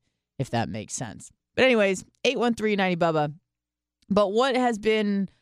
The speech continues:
on my mind lately is, uh, I'm moving this weekend, like I mentioned, and I've lived in the same, let's just say the same neighborhood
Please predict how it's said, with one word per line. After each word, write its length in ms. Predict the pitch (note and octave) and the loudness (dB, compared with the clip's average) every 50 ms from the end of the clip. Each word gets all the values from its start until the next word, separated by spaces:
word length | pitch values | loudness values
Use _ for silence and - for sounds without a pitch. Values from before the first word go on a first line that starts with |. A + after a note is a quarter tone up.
| _ _ - | _ _ -6
on 140 | - F#3+ G3+ | -2 -2 0
my 140 | G#3 G#3 G3 | 2 2 2
mind 420 | F#3 F3+ F3+ F3 F3 F3 F3 D#3 | 2 2 2 2 2 0 0 -2
lately 1000 | E3 E3 E3+ F#3 G#3+ B3 A#3 - - A#2+ D#3 D#3+ D3 C3+ C3 C3+ D#3+ F3 E3+ F3 F3 _ _ _ _ _ _ _ _ _ _ _ _ - | -4 -2 0 2 2 0 0 -4 -6 -10 -10 -10 -10 -10 -12 -12 -12 -12 -14 -14 -18 _ _ _ _ _ _ _ _ _ _ _ _ 0
is, 840 | E3 F3 F3 E3+ E3 E3 E3 E3 D#3+ D#3+ D#3 D#3 D#3+ D#3+ D3+ D3 C#3+ - - | 2 4 4 4 4 4 4 4 2 2 2 2 0 -2 -4 -6 -8 -6 -2
uh, 20 | C#3 C#3+ C#3+ C#3 C#3 C3+ B2+ G2+ | 0 2 2 2 2 2 0 0
I'm 160 | D3 D#3+ E3 | 0 0 2
moving 560 | G3+ C4 D#4 C#4 F3 E3 B2+ E2 C2+ - D#3+ _ _ _ _ _ | 2 2 2 0 0 -2 -4 -4 -8 -12 -18 _ _ _ _ _
this 180 | - C#3 - - | -4 -4 -4 -2
weekend, 360 | C#3+ B2+ A2+ - A#2 A#2+ A#2+ | -4 -4 -4 -4 -6 -6 -6
like 160 | A#2+ B2 - | -6 -6 -6
I 80 | A#2+ A#2+ | -4 -4
mentioned, 580 | A#2+ A#2 A#2+ B2 - - D3 E3 G3 A3 - _ _ _ _ _ _ _ _ _ _ _ _ _ _ _ - | -2 -2 -4 -4 -4 -2 0 0 0 -2 -4 _ _ _ _ _ _ _ _ _ _ _ _ _ _ _ 0
and 800 | C#3+ D#3 D#3 D#3 D#3 D#3 D#3 D#3 D#3 D#3 D#3 D#3 D#3 D3+ C#3+ - - - - _ _ - D3+ | 0 2 2 2 2 2 2 2 0 0 -2 -2 -4 -6 -8 -12 -18 -20 -20 _ _ 0 2
I've 240 | E3 F#3 F#3+ E3+ | 2 2 2 0
lived 420 | F3 F3 F#3 G3+ A3 A#3 A3+ G#3+ A3+ | -2 -2 2 2 2 2 2 0 -2
in 160 | A#3 A3 G#3+ | 0 2 2
the 80 | G3+ F#3 | 0 0
same, 580 | - - - G#3 G3 F#3 F#3 F3+ F3+ F3 E3+ - | -2 -2 -2 0 0 2 2 0 0 -2 -2 -2
let's 160 | - G3 - | -2 -2 0
just 140 | G3+ F#3 - | 0 -2 0
say 100 | G3 F#3 | 0 0
the 100 | D#3+ D#3+ | 0 -2
same 480 | D3+ - E3+ D#3 D#3 D3 C#3+ C#3+ C#3+ D3 | -2 -2 -2 0 0 -2 -2 -2 -2 0
neighborhood 1000 | D3+ E3 F3 F3+ E3 D3 D3+ C#3+ C3+ C3 C3 C3 B2+ B2 A#2 B2 C3+ C#3 F3 | 0 2 2 0 0 0 0 0 0 -2 -2 -2 -2 -2 -2 -2 -4 -4 -6